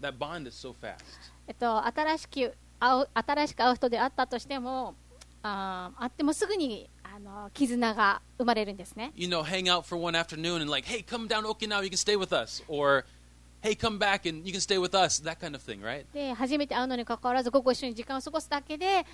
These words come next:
Speaker 2: 相手は次来るとき自分のとこ泊まってとか、自分も沖縄に来るとき、「あ、沖縄に来てね、また自分のとこ来た、自分たちのところにも泊まってね」って声をかけます。
Speaker 1: Well, I started to realize that's not normal for most people in the world.
Speaker 2: その会話っていうのは、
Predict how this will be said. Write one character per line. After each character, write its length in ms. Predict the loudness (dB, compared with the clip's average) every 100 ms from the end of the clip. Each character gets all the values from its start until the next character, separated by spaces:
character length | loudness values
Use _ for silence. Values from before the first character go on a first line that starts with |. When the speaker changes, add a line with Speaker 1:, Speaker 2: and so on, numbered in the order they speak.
| -4
Speaker 2:
相 180 | -2
手 120 | -2 -2
は 200 | 0 -2
次 360 | -4 -8 -8
来 120 | -6
る 80 | -6
と 100 | -4
き 40 | -6
自 200 | -4 -2
分 60 |
の 20 |
と 100 | 0
こ 120 | 0 2
泊 100 | 2
ま 140 | 2
っ 40 |
て 220 | 0 -2 -2
と 100 | -2
か、 180 | -2
自 140 | 0 -2
分 140 | -2
も 80 | -2
沖 160 | 0 2
縄 140 | 0
に 100 | 2
来 80 | 0
る 80 | 0
と 100 | -2
き、 300 | -4 -6 -8 -12
「あ、 100 | -4 0
沖 180 | 2
縄 120 | 4 2
に 60 |
来 80 | 2
て 120 | 0
ね、 80 | 0
ま 100 | 0
た 80 | 0
自 160 | -2
分 100 | -2
の 40 | -2
と 80 | 0
こ 100 | 0
来 80 |
た、 100 | 0 -4 -4
自 140 | -6
分 120 | -4
た 100 | -4
ち 60 | -4
の 60 |
と 80 | -4
こ 80 | -2
ろ 60 | -2
に 60 |
も 80 | -4
泊 120 | 0
ま 120 | 2
っ 40 | 2
て 160 | 0
ね」 160 | 2 0
っ 20 |
て 80 | -2
声 200 | 0 0
を 20 |
か 100 | 0
け 140 | -6 -8
ま 180 | -8 -10
す。 140 | -8
Speaker 1:
Well, 40 |
I 40 | -6
started 260 | -4 -4
to 20 | -2
realize 380 | 0 0 -2
that's 240 | -4 -6 -2
not 160 | -4
normal 400 | 0 -2 0 -2
for 240 | -4 -4 -4
most 220 | -4 -6
people 240 | -10 -10
in 60 | -8
the 60 | -6
world. 280 | -8 -8 -14 -20 -20 -20 -20 -20 -12
Speaker 2:
そ 160 | -6
の 220 | 0 0 0
会 360 | -2 0 2
話 140 | 2 0
っ 40 | 0
て 60 | -2
い 60 |
う 20 | 0
の 120 | 0
は、 260 | 0 -2